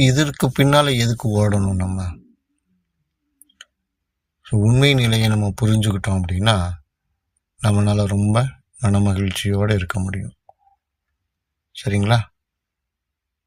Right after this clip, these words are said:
புரிஞ்சுக்கங்க. இதே, இதன் அடிப்படையில வாழ முற்பட்டீங்க அப்படின்னா உங்களுக்கு நிறைய கேள்விகளுக்கு பதில் கிடைக்கும்.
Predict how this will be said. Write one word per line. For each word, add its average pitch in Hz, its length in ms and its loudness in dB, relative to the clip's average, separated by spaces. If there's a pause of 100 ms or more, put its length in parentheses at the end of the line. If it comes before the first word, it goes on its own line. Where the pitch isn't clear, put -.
(460)
புரிஞ்சுக்கங்க. 107 580 2 (1700)
இதே, 120 260 4 (540)
இதன் 123 300 2
அடிப்படையில 123 760 2
வாழ 107 320 2
முற்பட்டீங்க 107 720 0
அப்படின்னா 98 420 -2 (720)
உங்களுக்கு 110 500 2
நிறைய 113 560 0 (600)
கேள்விகளுக்கு 107 800 0
பதில் 98 380 0
கிடைக்கும். 101 420 -4